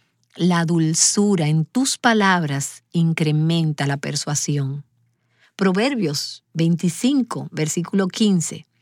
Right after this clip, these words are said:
"Con la mucha paciencia se persuade al príncipe, y la lengua suave quebranta los huesos". Mira, pensamos que si vamos a ser escuchadas y si la gente va a ver nuestra posición, tenemos que hablar más alto,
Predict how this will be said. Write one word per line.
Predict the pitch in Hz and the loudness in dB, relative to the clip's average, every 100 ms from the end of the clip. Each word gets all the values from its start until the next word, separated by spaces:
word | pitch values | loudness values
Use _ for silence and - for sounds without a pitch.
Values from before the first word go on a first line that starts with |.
| _ _ _ _ _ _ - | _ _ _ _ _ _ -2
"Con | 185 185 185 | 2 4 4
la | 175 | 2
mucha | 170 180 233 269 277 | 2 2 2 0 0
paciencia | 269 - 208 175 165 160 | 0 0 2 2 2 0
se | 156 135 | -2 -2
persuade | 156 143 - 151 156 | -2 -2 0 0 0
al | 170 | 0
príncipe, | 156 160 147 - 156 151 147 _ _ _ _ | 0 -2 -2 -4 -8 -10 -14 _ _ _ _
y | - | 0
la | 175 156 | 2 2
lengua | 160 180 180 160 | 2 2 2 0
suave | 147 - 180 175 214 226 170 151 | -2 -2 0 2 2 2 0 -4
quebranta | - 165 156 175 175 143 | -2 -2 2 2 0 -2
los | 143 - | -6 -6
huesos". | 143 143 - - - - - _ _ _ _ _ _ | -6 -6 -6 -8 -10 -12 -14 _ _ _ _ _ _
Mira, | 220 233 196 156 - - | -4 2 2 0 -6 -2
pensamos | 214 220 349 403 220 202 | 2 2 2 2 2 2
que | 196 | 0
si | 202 | 2
vamos | 180 302 294 | 0 0 0
a | 254 | 0
ser | 214 | 2
escuchadas | 226 - 180 - 151 143 120 - - _ _ | 0 2 0 2 0 0 -4 -10 -14 _ _
y | 196 | -2
si | 185 | 2
la | 202 175 | 2 4
gente | 214 277 277 | 2 2 4
va | 220 | 4
a | 226 | 4
ver | 220 220 | 2 2
nuestra | 185 240 269 254 | 2 0 0 0
posición, | 240 240 220 180 156 151 175 - - - | 0 -2 -2 0 0 -2 -6 -12 -12 0
tenemos | 175 208 294 302 - | 2 4 2 0 0
que | |
hablar | 190 190 214 | 0 2 2
más | 196 208 - | 2 0 0
alto, | 165 151 143 - | 0 0 -2 -10